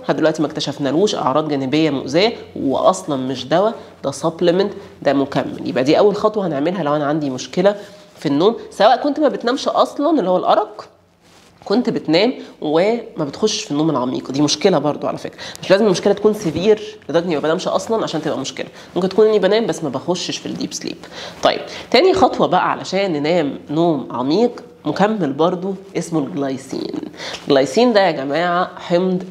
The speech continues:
اميني، امينو اسيد ونون ايسنشال امينو اسيد. يعني ايه نون ايسنشال امينو اسيد؟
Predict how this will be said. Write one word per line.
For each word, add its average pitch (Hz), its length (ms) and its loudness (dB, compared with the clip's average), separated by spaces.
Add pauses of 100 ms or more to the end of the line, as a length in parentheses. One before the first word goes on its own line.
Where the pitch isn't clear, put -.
اميني، 156 400 0
امينو 156 240 2
اسيد 190 360 0 (100)
ونون 151 320 2
ايسنشال 156 520 -2
امينو 147 240 0
اسيد. - 260 -6
يعني 135 120 4
ايه 240 60 6
نون 226 120 4
ايسنشال 175 380 -4
امينو 139 220 -2
اسيد؟ - 220 -10